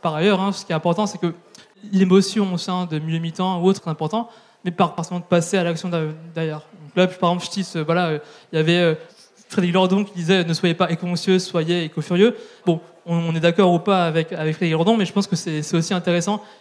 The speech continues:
et on peut se poser la question, finalement, comment passer à l'action ? Parce que tout ce qui compte, c'est passer à l'action et c'est pas forcément, euh,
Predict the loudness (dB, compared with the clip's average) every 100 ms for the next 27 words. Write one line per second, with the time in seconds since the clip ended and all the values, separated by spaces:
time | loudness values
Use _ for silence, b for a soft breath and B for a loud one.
0 | B -4 -2 2 0 2 0 0 -2 -4
1 | -2 0 2 2 4 2 2 0 0 -4
2 | -6 B B -6 -6 -4 -4 -2 -2 -4
3 | B B B -2 -2 0 -2 0 0 -2
4 | -2 -8 -8 b -10 -6 -2 0 -2 -4
5 | -4 -2 0 -2